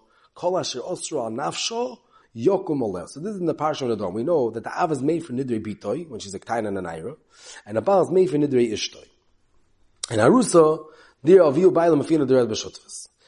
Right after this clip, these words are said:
Now it says, "V'nei Almonu Grusha," if an Almona or a Grusha that her husband died, any neder that she makes, Kol Asher Yo-, Osra Al Nafsho Yokum Oleh.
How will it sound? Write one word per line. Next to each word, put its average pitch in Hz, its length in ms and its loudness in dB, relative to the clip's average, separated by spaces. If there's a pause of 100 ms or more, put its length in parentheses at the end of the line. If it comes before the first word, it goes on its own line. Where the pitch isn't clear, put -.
(140)
Now - 80 -8
it - 80 -8
says, 165 160 4
"V'nei 208 260 2
Almonu 165 480 4
Grusha," 107 440 -6 (560)
if 101 100 -8
an 110 80 6
Almona 120 500 4
or 113 140 0
a 95 80 -2
Grusha 147 320 -6
that 95 100 -10
her 95 80 -6
husband 120 360 -8
died, 101 440 -6 (340)
any 202 280 -4
neder 156 320 2
that 127 160 -2
she 139 80 -8
makes, 151 400 -2
Kol 185 220 -4
Asher 143 180 -8
Yo-, 156 180 -4
Osra 139 400 -6 (240)
Al 131 120 -4
Nafsho 185 380 -6
Yokum 147 300 0
Oleh. 87 260 -6